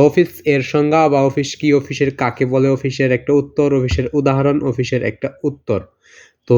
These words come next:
নিচে রয়েছে উত্তরটা দেখে নিই। উত্তরটা দেখার আগে চ্যানেল নতুন হয়ে থাকলে চ্যানেলটাকে অবশ্যই, অবশ্যই সাবস্ক্রাইব করবে, অনুসরণ করবে, ভিডিওতে একটা লাইক করবা। তো অফিসটা,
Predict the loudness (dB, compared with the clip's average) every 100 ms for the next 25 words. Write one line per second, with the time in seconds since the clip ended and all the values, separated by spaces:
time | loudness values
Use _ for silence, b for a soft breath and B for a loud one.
0 | 4 4 4 4 0 -2 -2 -2 0 0
1 | 0 -2 -4 -4 -4 -2 0 0 0 0
2 | 0 0 0 0 0 0 0 0 0 0
3 | 0 0 0 0 0 0 -2 0 -2 0
4 | 2 2 2 2 2 2 2 2 0 -2
5 | 0 0 0 -2 -4 -4 -4 -2 0 2
6 | 2 0 0 -4 -2 -4 -8 b b b
7 | b b b b b b _ 2 4 2
8 | -2 -10 -16 _ -4